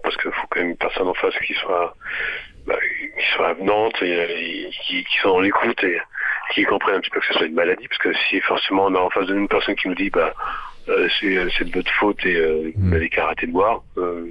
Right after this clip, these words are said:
Speaker 1: oui. Bah là, non, ça va être compliqué, là. C'est pas comme ça que ça se fait, c'est beaucoup plus compliqué. Donc ouais, faut, en tout cas, ce qu'il faut, c'est accepter l'aide de, l'aide, l'aide, ac-, aller, aller à la charge de l'aide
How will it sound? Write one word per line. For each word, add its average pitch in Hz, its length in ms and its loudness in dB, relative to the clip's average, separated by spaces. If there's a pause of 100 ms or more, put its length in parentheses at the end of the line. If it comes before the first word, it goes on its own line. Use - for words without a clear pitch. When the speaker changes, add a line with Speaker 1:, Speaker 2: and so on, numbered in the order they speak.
Speaker 1:
oui. 98 200 -6 (460)
Bah 90 100 2
là, 101 140 2
non, 98 160 0
ça - 80 -4
va 90 80 0
être - 100 -4
compliqué, - 400 2
là. - 100 2 (920)
C'est - 100 -4
pas - 120 0
comme - 120 -6
ça - 140 -2
que - 100 -6
ça - 100 -4
se - 60 -4
fait, 101 180 2
c'est - 80 -2
beaucoup 95 200 0
plus - 100 -4
compliqué. - 420 -4 (680)
Donc 90 200 0
ouais, 147 120 2 (120)
faut, 82 320 2 (960)
en - 40 -6
tout - 100 4
cas, - 160 4 (100)
ce - 300 -2
qu'il - 140 0
faut, 135 160 4
c'est - 160 0
accepter 101 360 0
l'aide 101 180 2
de, 92 100 2
l'aide, 92 540 0
l'aide, - 160 2
ac-, 95 220 0 (260)
aller, 101 280 2
aller 104 220 2
à 104 40 4
la 92 140 4
charge 87 280 -2
de 87 100 -2
l'aide 85 220 0